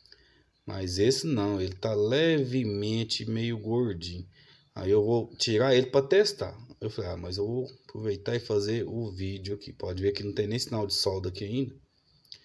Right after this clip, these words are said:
Eu vou fazer vídeo, porque se for culpa desse capacitor aí, ó,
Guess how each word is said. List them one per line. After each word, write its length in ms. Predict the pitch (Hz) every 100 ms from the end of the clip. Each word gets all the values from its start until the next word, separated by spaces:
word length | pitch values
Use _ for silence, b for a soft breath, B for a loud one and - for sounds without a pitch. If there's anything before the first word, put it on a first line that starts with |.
| B B B B B -
Eu 120 | 87
vou 160 | 95
fazer 420 | 101 117 110 117 95
vídeo, 300 | 120 156 -
porque 160 | 113
se 160 | - -
for 180 | 147 139
culpa 300 | 131 131 117
desse 320 | 104 156 160
capacitor 720 | - - - - - 107 104
aí, 240 | 131
ó, 60 | 196